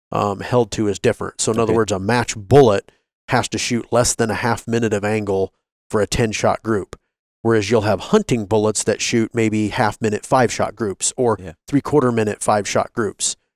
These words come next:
Speaker 1: Um, so you can imagine that the, the level it takes to achieve that precision, uh, with the match bullets is, is higher than a, a hunting bullet or
Speaker 2: Yeah.
Speaker 1: a varmint bullet or whatever. So
Speaker 2: Yep.
Speaker 1: the, the match bullets are held to a tighter, if you will,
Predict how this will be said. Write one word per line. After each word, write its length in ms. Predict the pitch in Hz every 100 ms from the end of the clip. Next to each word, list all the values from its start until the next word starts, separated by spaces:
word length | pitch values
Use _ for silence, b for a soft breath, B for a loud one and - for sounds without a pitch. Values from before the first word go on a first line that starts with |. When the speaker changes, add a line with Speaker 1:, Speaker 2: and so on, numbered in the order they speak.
| _ _ _ _
Speaker 1:
Um, 280 | 101 98 95
so 120 | -
you 140 | 110 110
can 140 | 110
imagine 440 | 107 113 117 107 107
that 180 | 104
the, 200 | - 98 - _ _ -
the 100 | 107
level 480 | 107 113 131 120 113
it 120 | -
takes 280 | 120 110 -
to 160 | 113
achieve 600 | 104 - - 156 117 107 95
that 260 | 107 113
precision, 680 | - 98 - 165 101 98 95 _ _ _ _ _ _ 104
uh, 100 | 101
with 180 | 107 -
the 80 |
match 300 | 98 117 -
bullets 320 | - 101 95 101
is, 320 | 95 - - -
is 140 | 101
higher 340 | - 107 101 98
than 160 | 98
a, 160 | 95 92 _ _
a 40 | -
hunting 360 | 117 - 95
bullet 320 | 90 98 92 - -
or 180 | 110 107
Speaker 2:
Yeah. 80 |
Speaker 1:
a 240 | 104 101 101
varmint 500 | 98 113 110 98 -
bullet 300 | 107 98 95
or 120 | 101
whatever. 560 | 101 104 101 98 95 -
So 140 | - 104
Speaker 2:
Yep. 160 | 85 101
Speaker 1:
the, 60 |
the 80 | 104
match 280 | 107 123 -
bullets 280 | 127 120 -
are 60 | 98
held 160 | 110
to 100 | 107
a 60 | 101
tighter, 500 | - - 131 120 107
if 140 | 101 -
you 100 | 101
will, 360 | 104 98 92